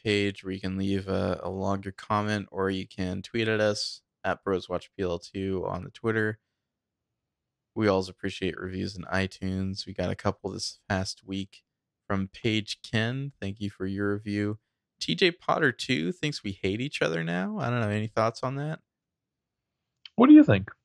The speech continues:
Speaker 1: I don't know. Let's, maybe we're supposed to say one thing nice about each other right now.
Speaker 2: Okay, go for it.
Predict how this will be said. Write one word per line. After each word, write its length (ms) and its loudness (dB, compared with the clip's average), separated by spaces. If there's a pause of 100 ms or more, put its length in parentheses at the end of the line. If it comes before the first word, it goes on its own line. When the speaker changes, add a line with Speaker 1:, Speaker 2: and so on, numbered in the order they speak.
(1040)
Speaker 1:
I 60 -2
don't 360 -4
know. 180 -6 (180)
Let's, 380 -2
maybe 280 2
we're 160 2
supposed 380 -2
to 60 -10
say 180 2
one 260 0
thing 240 -4
nice 280 -2
about 240 -4
each 180 -6
other 180 -4
right 180 -6
now. 200 -12 (2500)
Speaker 2:
Okay, 200 6
go 140 -2
for 200 0
it. 80 -8